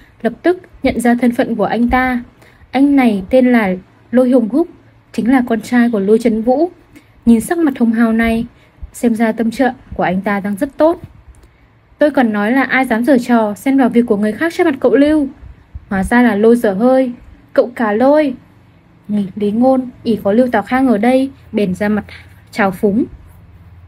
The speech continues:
Ba của Lưu Tào Khang là phó thị trưởng Hà Tây,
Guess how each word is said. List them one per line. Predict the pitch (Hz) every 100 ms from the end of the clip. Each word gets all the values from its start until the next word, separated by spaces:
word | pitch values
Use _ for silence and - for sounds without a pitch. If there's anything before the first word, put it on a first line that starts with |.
| - - - - - - - -
Ba | 220 226
của | 196
Lưu | 196 233
Tào | 233 196
Khang | 196 262 262 269 - -
là | 214
phó | 214 226 240
thị | 277
trưởng | - 214
Hà | 214 208
Tây, | 269 277 277